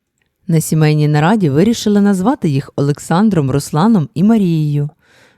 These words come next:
Життя з трьома малюками було непростим,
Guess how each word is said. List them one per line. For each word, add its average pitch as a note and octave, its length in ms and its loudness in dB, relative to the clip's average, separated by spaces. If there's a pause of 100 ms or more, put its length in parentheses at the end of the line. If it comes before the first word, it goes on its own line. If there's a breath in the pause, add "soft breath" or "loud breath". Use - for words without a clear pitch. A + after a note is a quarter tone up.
Життя D3 500 -2
з G#3+ 60 -8
трьома D3 340 0
малюками D3+ 640 0
було C3+ 260 0
непростим, D3 720 -4